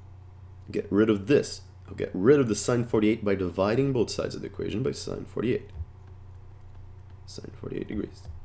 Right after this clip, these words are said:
They cancel out. So x is equal to five over sine forty-eight. Then we can calculate that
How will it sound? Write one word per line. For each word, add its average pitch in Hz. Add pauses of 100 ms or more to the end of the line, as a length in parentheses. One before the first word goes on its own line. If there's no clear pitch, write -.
(680)
They -
cancel -
out. -
So - (120)
x -
is 104
equal 123
to 104 (720)
five 85 (160)
over 104
sine -
forty-eight. - (1200)
Then 90
we 85
can 80 (180)
calculate 82
that 78